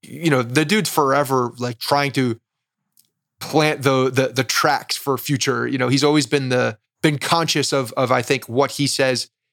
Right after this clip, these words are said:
in, in a, in a way where, you know, he knows he's a role model to a lot of different people, and he knows he's an example to a lot of different people. And he took it an opportunity to, uh, to hit that again today too.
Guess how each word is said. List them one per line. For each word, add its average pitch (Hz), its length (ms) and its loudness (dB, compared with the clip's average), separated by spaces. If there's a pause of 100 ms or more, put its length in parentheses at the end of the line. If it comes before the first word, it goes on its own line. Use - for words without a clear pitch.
(200)
in, 135 280 0
in 139 200 0
a, 120 280 2
in 139 180 2
a 123 80 2
way 131 240 2
where, 123 400 0
you 127 140 0
know, 123 80 -2
he 175 160 2
knows 147 280 4
he's 139 140 0
a 123 80 2
role 123 280 0
model 123 320 0
to 127 140 -2
a 117 40 0
lot 120 240 2
of 117 80 -2
different 113 260 -4
people, 160 320 2
and 123 100 0
he 127 60 2
knows 131 220 2
he's 120 160 0
an 117 80 -2
example 120 540 0
to 117 140 -4
a - 20 -2
lot 120 180 2
of 117 60 -4
different 113 260 -4
people. 113 340 -2 (420)
And 123 80 0
he 123 60 4
took 139 220 0
it 120 200 0
an 123 80 0
opportunity 113 540 0
to, 110 240 0
uh, 104 200 0
to 110 120 -2
hit 110 140 2
that 107 160 0
again 107 180 -6
today 113 200 -2
too. 113 200 -2